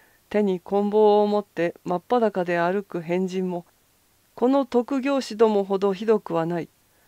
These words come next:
トロに足らぬ小猿のくせに、尊大で傲慢で、評議したり理屈をこね回したりする。もう世は末だ。この水陸の惨めな地球も確かにもう終わりだ。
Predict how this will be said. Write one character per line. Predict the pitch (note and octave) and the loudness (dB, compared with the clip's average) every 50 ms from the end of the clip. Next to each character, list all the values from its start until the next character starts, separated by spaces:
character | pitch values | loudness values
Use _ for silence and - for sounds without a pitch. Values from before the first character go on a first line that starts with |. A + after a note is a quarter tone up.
| _ _ _ _ _ _ _ _ _ | _ _ _ _ _ _ _ _ _
ト | - A3+ A3+ | 2 2 4
ロ | G#3 F#3 | 4 2
に | F3+ F3+ F3 - | 0 -2 -4 -4
足 | - F3+ F#3 | -4 -2 0
ら | G3+ G3+ | 2 2
ぬ | G#3 G#3+ G#3+ | 2 2 0
小 | - _ - G3+ | -2 _ -6 -2
猿 | F#3+ G#3 G#3 G#3+ A#3 | 2 2 2 2 2
の | A3+ A3 G#3+ | 0 -2 -4
く | - | -6
せ | - - A3 | -6 -4 -2
に、 | G#3 G3 F#3+ F#3 - _ _ _ _ _ _ _ | -2 -2 -2 -4 -8 _ _ _ _ _ _ _
尊 | _ - - F3 F#3+ G3 | _ -4 -2 0 0 2
大 | F#3+ F#3 F#3+ F#3+ | 2 2 2 2
で | F#3+ F#3 F#3+ F#3+ | 0 0 -2 -2
傲 | - - F#3+ G3 G3+ | -2 -2 0 0 2
慢 | G3+ G3+ G3+ G#3 G3+ | 4 2 2 2 2
で、 | G3 G3 F#3+ - _ _ _ _ _ _ _ _ | 0 -2 -4 -4 _ _ _ _ _ _ _ _
評 | _ - C#4 C#4 B3+ | _ -4 -2 -2 -2
議 | G3+ G3+ G#3 | -2 -4 -6
し | - - | -8 -2
た | - A3+ | -2 0
り | G#3+ G#3+ G3+ F3+ | 0 0 -2 -2
理 | F#3 G3+ | -4 -6
屈 | - - - - C4 | -8 -10 -4 0 0
を | B3+ A3 | 0 0
こ | - A3 A3+ | 0 0 2
ね | A#3+ B3 | 4 4
回 | A#3+ A#3+ A3+ A3+ A3 | 4 4 4 4 2
し | G#3+ | 0
た | - - E3 | -2 -6 -6
り | D#3 D#3 | -6 -8
す | - - E3 | -10 -10 -10
る。 | D#3 - - _ _ _ _ _ _ _ _ _ _ _ _ _ _ _ _ | -10 -10 -12 _ _ _ _ _ _ _ _ _ _ _ _ _ _ _ _
も | - G#3 A#3 A3 F#3+ | 0 2 4 4 4
う | F#3 G3+ | 4 4
世 | A#3 C4 | 4 4
は | A#3+ F#3+ F3 | 4 4 4
末 | - - G#3+ A3 A3+ | 2 0 0 0 2
だ。 | G#3 F#3+ E3 F3 _ _ _ _ _ _ _ _ _ _ _ _ _ _ _ | 0 -2 -6 -6 _ _ _ _ _ _ _ _ _ _ _ _ _ _ _
こ | - A#3 B3 | -4 0 2
の | C4 B3+ B3 | 2 2 0
水 | A#3 - - D4 D4 C4 | 0 -2 -4 -2 -2 -2
陸 | A3+ A3 G3+ - G#3 | -2 -4 -2 -2 0
の | G#3 G3+ G#3 | 0 0 0
惨 | G#3+ B3 C4 B3+ C4 A#3+ | 0 0 0 0 0 0
め | G#3 F#3+ | 2 2
な | F#3 F3 F3 | 2 0 -2
地 | - - - | -2 -8 -14
球 | - - A#3 A3+ G#3+ | -10 -6 -4 -2 0
も | G#3+ G#3 G#3 | 0 0 -2
確 | - - C4 B3+ - | -2 -2 -4 -4 -4
か | - - G#3 | -4 -2 -2
に | G3 F#3+ | 0 0
も | G3 G#3+ A#3 A3+ | 0 0 0 0
う | F#3+ | 0
終 | F3 F3+ G3 | 0 0 2
わ | G#3+ A3 | 2 2
り | A3 A3 G3+ | 0 0 -4
だ。 | G3 E3 | -6 -8